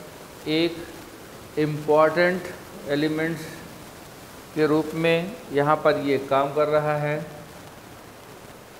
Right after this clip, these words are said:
आज हम लोग इसी नाइट्रोजन मेटाबॉलिज्म या नाइट्रोजन फिक्सेशन को देखेंगे।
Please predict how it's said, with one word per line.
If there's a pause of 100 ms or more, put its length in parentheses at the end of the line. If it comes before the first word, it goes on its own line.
(400)
आज
हम
लोग
इसी (280)
नाइट्रोजन
मेटाबॉलिज्म
या
नाइट्रोजन
फिक्सेशन
को
देखेंगे।